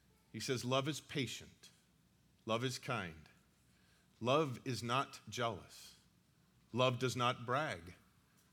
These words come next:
Love is not arrogant. Love does not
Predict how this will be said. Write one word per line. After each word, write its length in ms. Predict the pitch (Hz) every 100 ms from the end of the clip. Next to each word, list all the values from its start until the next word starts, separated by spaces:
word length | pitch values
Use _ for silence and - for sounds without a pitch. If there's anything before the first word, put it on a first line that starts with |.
| _ 110
Love 220 | 113 113
is 120 | 110
not 200 | 117 113
arrogant. 400 | 110 95 85 78 - - _ _ _ _ _ - -
Love 260 | 135 196 180
does 200 | 185 135
not 280 | 170 190